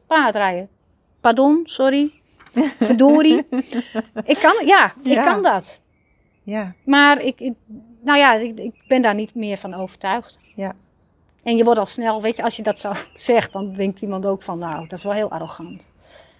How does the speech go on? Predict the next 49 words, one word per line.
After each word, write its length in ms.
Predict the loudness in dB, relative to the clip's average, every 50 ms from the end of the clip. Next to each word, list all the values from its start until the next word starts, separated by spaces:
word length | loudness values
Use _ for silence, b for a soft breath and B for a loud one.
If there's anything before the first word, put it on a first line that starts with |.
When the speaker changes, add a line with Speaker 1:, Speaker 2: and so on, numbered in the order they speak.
| b b
Speaker 1:
Weet 140 | -6 -4 -2
je, 80 | -2 -2
dus 120 | -2 0
je, 140 | 0 2 2
je 80 | 2 2
haalt 260 | 4 4 2 2 0
jezelf 360 | -4 -10 -8 -4 -4 -4 -4
ook 120 | -6 -6 -4
direct 260 | -4 -4 -4 -6 -8
weer 180 | -6 -6 -6 -4
daaruit. 720 | -6 -6 -6 -4 0 2 2 2 2 0 -4 -8 -20 -20 _ _
Speaker 2:
Ja, 220 | -2 4 6 6 6
je, 240 | 6 4 2 0 0
je, 280 | 0 0 0 0 -2 -4
door 200 | -2 0 0 0
te 100 | 0 -2
zeggen 240 | -2 -2 -2 -2 -4
van, 100 | -12 -8
"Nou, 180 | -6 -6 -4
eh, 240 | -4 -4 -4 -4 -4 -6
niet 160 | -6 -6 -4
zo 60 | -4
arrogant 560 | -2 -2 -2 -2 -2 -2 0 0 0 0 -2
doen", 160 | -2 -2 0
heb 100 | 2 4
Speaker 1:
Nee. 100 | 4 6 6 4
Speaker 2:
je, 60 | 4
haal 260 | 4 4 2 2 2
je 140 | 2 0 0
jezelf 480 | -2 -6 -8 -8 -6 -2 -2 -2 -2 -2
gelijk 300 | -4 -6 -6 -6 -6 -6
meteen 320 | -10 -8 -6 -6 -6 -6
weer 180 | -4 -4 0 2
Speaker 1:
Ja, 120 | 4 4
Speaker 2:
uit 140 | 2 2 0
die 100 | 0 2
Speaker 1:
ja, 120 | 2 0 0 -4 -16 _ _ _
ja. 320 | 0 2 4 6 6 4
Speaker 2:
vibe 140 | 4 2 0
van, 140 | -4 -6 -2
"Hey, 80 | 0 2
Speaker 1:
Ja. 80 | 2 2
Speaker 2:
je 100 | 0 0
kan 180 | -4 -4 -6
dit 120 | -6 -12 -14
gewoon." 420 | -14 -14 -14 -12 -12 -12 -12 -10 -6
Ja. 160 | -4 -4 -4 -4 _ _
Speaker 1:
Ja. 180 | -4 -2 -2 -2 -2 _ _
Speaker 2:
Ja. 140 | -10 -10